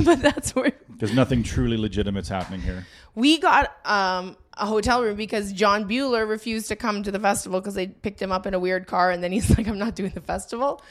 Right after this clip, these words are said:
Speaker 1: So
Speaker 2: Oh, man.
Speaker 1: Andrew and I got his hotel room, and we were in the hotel room, we were eating pizza, and that, and Mike had just kinda, like, walking by. It was, like, one of those motel-style hotels, and he comes in, and he was like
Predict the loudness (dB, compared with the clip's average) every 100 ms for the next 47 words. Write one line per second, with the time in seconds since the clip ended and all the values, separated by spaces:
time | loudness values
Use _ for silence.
0 | -20 -14 0 4 4 2 -4 -4 -4 -6
1 | -2 2 2 4 2 2 2 2 0 -4
2 | -2 2 2 4 2 0 -4 -18 -16 -4
3 | 0 2 0 -2 -4 -2 0 2 2 2
4 | 2 2 0 -2 -6 -8 -6 -6 -6 -6
5 | -6 -6 -8 -2 0 0 -2 -2 -4 -4
6 | -6 -6 -6 -6 -4 -4 -2 0 2 2
7 | 0 2 4 4 2 0 2 2 2 0
8 | 2 2 2 2 4 4 2 0 0 0
9 | -2 -12 -20 -12 2 2 4 0 2 0
10 | 2 0 0 0 -2 0 2 2 2 -4
11 | -8 _ -8 -2 0 0 2 0 0